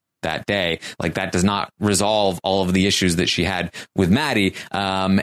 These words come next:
and, uh, and, and she does not have any real relationship with any of those four. They only really trust each other. They are the tightest four in the game by far. If you leave all four of them in the game,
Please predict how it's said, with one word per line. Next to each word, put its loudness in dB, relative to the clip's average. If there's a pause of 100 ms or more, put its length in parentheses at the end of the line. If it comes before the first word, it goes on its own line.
and, 2
uh, 0
and, 0
and 2
she 0
does 2
not 0
have -2
any 2
real 2
relationship 2
with 2
any 2
of 0
those 2
four. 2 (200)
They 2
only 4
really 4
trust -2
each 0
other. 2
They 2
are 2
the 0
tightest 0
four 2
in 2
the 4
game 2
by 0
far. 2
If -6
you 2
leave 4
all 0
four 2
of -2
them 2
in 4
the 4
game, 0